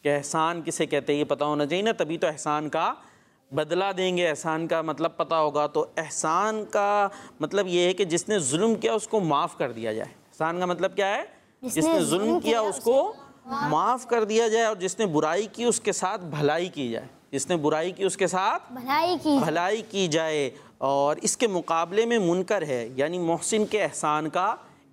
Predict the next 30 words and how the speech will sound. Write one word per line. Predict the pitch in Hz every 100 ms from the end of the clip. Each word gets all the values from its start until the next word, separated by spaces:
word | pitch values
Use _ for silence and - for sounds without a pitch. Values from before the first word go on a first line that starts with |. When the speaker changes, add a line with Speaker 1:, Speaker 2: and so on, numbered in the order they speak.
| _ -
Speaker 1:
انکار | 165 160 156 160 175
کرنا۔ | 160 147 131 135 135
تو | 135 -
احسان | 165 160 180 180 214
کیا | 214 226
ہے؟ | 202 220 240 - - - -
کہ | 170 170 160
جو | 151 214
ہمارے | 190 196
ساتھ | 196 226
برائی | 160 156 156 208 185
کرے | 220 220
اس | 240 180 -
کے | 208
ساتھ | 190 190 247 - - _ _ _ 120
بھلائی | 139 160 175 226
کرنا۔ | 202 165 143 135 120 - - -
اچھا، | 143 185 -
ایک | 214 269 -
تو | 269
یہ | 254
ہوتا | 254 240 233
ہے | 233 -
کہ | -
جیسے | 180 202 226
جو | 208
ہمارے | 196 196
ساتھ | 202 220
بھلائی | 175 190 160 190
کرے | 202 190